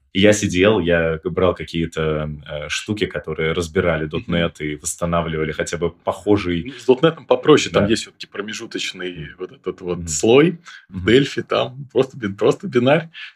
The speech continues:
Speaker 2: Я, я, потом я не помню, на самом деле, Дельфи это было это или еще что, наверное, Дельфи тогда был.
Speaker 1: Мгм.
Speaker 2: Вот. Но в целом, да. Э, но тут задача стояла другая, не надо было заниматься реверс-инжинирингом,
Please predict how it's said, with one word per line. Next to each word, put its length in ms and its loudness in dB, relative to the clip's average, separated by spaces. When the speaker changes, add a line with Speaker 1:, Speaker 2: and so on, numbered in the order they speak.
Speaker 2:
Я, 220 6
я, 140 2
потом 240 4
я 100 8
не 80 6
помню, 300 4
на 40 -6
самом 200 -2
деле, 100 -8
Дельфи 240 4
это 140 -2
было 240 2
это 120 -6
или 80 0
еще 180 -4
что, 100 -6
наверное, 240 2
Дельфи 260 0
тогда 220 -12
был. 60 -4
Speaker 1:
Мгм. 240 -4
Speaker 2:
Вот. 280 0
Но 300 6
в 120 -12
целом, 380 6
да. 420 4
Э, 280 0
но 240 6
тут 240 -2
задача 360 4
стояла 340 4
другая, 420 4
не 80 6
надо 240 6
было 180 4
заниматься 380 2
реверс-инжинирингом, 880 0